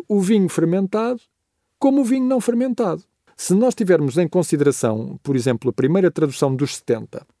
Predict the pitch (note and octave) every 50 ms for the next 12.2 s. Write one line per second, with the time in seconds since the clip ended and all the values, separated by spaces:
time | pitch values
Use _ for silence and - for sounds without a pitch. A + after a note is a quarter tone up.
0 | _ _ _ _ _ - - A#2+ A#2+ - - C3 B2+ B2 - - E3+ F#3 G#3 A3+
1 | A3+ E3+ C3+ C3 B2+ B2 D3+ F3 E3 F3 F3 F#3 F3+ F#3 - - - - - -
2 | D3 B2+ A#2+ C3 C#3 C3 B2+ A#2 - - A2+ A2 G#2+ _ _ _ - C#3 D3 D#3
3 | D#3+ D#3+ D#3 D#3+ E3 - - - _ - F3 C3+ C3 D3 C#3 C3+ A#2+ G#2+ G#2+ -
4 | _ _ _ _ _ _ _ _ _ _ - - - A#2+ A#2 - - A#2+ B2 A#2
5 | - C3 C#3+ D#3+ C#3+ C#3+ C3+ - D3 C3 - - - - - C#3+ C#3 C3+ B2+ -
6 | - A2 G#2+ A#2 A2+ B2 A#2+ A#2 - B2+ - - D3 C#3 - - B2+ - - B2
7 | - - D#3+ D#3+ D#3 D3 D3 C#3+ B2+ - - - - - B2 A2+ - - - C#3
8 | B2 - - B2 A#2+ - - A#2+ - - - B2+ D3 D3 C3+ A#2+ A2+ - - G#3+
9 | F#3+ D#3 C3 C3+ D3+ E3 - - C#3+ B2+ A#2+ A#2 A#2 A#2+ D3+ C#3+ C3 - - C#3
10 | B2+ B2 A#2+ A#2 A#2+ B2 C3+ - _ _ _ _ _ _ _ - - C#3 F#3 G3
11 | D#3+ F3 F3+ E3+ - E3+ - C3+ B2 B2 - - - C#3+ C3+ A#2+ A#2 A#2 G#2+ -
12 | - C3 C3